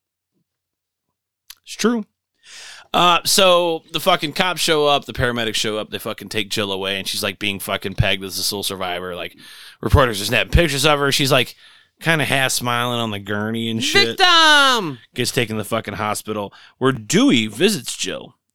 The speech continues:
Speaker 1: uh, who then claims that, uh, she's like, "Is Gail okay? Maybe one day we can write a book together.
Speaker 2: With
Speaker 1: We've
Speaker 2: our
Speaker 1: got
Speaker 2: matching scars.
Speaker 1: fucking matching wounds." And Dewey's like, "Well, you're not the only survivor."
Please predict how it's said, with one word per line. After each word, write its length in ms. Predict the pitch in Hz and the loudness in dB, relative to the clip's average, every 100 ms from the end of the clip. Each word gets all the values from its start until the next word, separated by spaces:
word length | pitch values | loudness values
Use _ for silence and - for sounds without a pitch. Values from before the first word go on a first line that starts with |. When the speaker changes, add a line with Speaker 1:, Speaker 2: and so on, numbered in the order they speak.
| - | -8
Speaker 1:
uh, 300 | 113 107 120 | -4 -4 -4
who 160 | 127 | -6
then 220 | 117 123 113 | -4 -4 -4
claims 420 | - 117 110 101 | -4 -4 -4 -4
that, 360 | 104 101 - 113 | -6 -6 -8 -8
uh, 260 | 101 101 | -6 -4
she's 240 | - 113 107 | -4 -4 -4
like, 220 | 104 98 - - - _ _ _ _ _ _ | -6 -10 -16 -18 -18 _ _ _ _ _ _
"Is 200 | 110 110 - | -12 -12 -10
Gail 260 | 120 127 135 | -10 -8 -6
okay? 460 | 131 - 143 143 143 | -6 -4 -4 -4 -6
Maybe 260 | 123 120 110 | -8 -6 -4
one 180 | 117 | -4
day 100 | 117 110 | -4 -4
we 100 | 107 | -6
can 100 | 110 | -6
write 140 | 104 | -6
a 60 | 98 | -6
book 180 | 110 | -8
together. 540 | - 107 98 92 90 - - - | -8 -12 -10 -12 -14 -16 -20 -8
Speaker 2:
With 120 | 151 | 0
Speaker 1:
We've 60 | 156 | 2
Speaker 2:
our 40 | 135 | 4
Speaker 1:
got 120 | 120 | 2
Speaker 2:
matching 500 | 127 123 - 135 120 | 0 -4 -4 -4 -4
scars. 440 | - - 110 110 | -6 -6 -8 -2
Speaker 1:
fucking 340 | 120 110 104 107 | 0 0 0 2
matching 460 | 110 107 110 101 | 0 0 -2 -4
wounds." 640 | 104 107 101 98 98 - - _ _ _ _ - 320 339 - | -4 -4 -4 -4 -6 -8 -10 _ _ _ _ -6 -4 -4 -12
And 180 | - 117 | -8 -6
Dewey's 300 | 117 117 107 | -4 -4 -4
like, 260 | 110 107 104 | -2 -4 0
"Well, 1000 | 120 110 92 80 64 62 50 - 53 57 | 0 2 0 -2 -6 -8 -12 -14 -18 -12
you're 140 | 180 | -8
not 80 | 240 | -6
the 80 | 214 | -4
only 120 | 170 | -2
survivor." 560 | - 95 82 69 - | -2 -4 -6 -8 -16